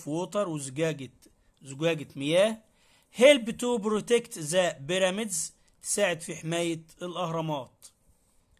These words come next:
هنا بقى ممنوع، mustn't، ممنوع. Climb the pyramids، تسلق الأهرامات. Sit on the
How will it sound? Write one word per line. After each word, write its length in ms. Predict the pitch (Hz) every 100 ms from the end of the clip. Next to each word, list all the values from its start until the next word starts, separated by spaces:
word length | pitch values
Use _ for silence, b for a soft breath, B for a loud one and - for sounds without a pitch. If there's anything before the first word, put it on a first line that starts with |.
| _ -
هنا 180 | 240 269
بقى 220 | 254 269
ممنوع، 580 | 226 180 180 226 302 254
mustn't، 720 | 151 170 185 247 277 277 -
ممنوع. 720 | 165 151 151 165 190 180 214 262 b b b b -
Climb 640 | 214 226 240 220 160 139 131 143
the 240 | 185 170 123 139
pyramids، 600 | 170 190 196 240 202 - -
تسلق 600 | 151 180 180 156 - 131
الأهرامات. 640 | 120 123 139 165 202 220 _ b b b b -
Sit 280 | 269 269 -
on 280 | 233 240 196
the 360 | 180 185 170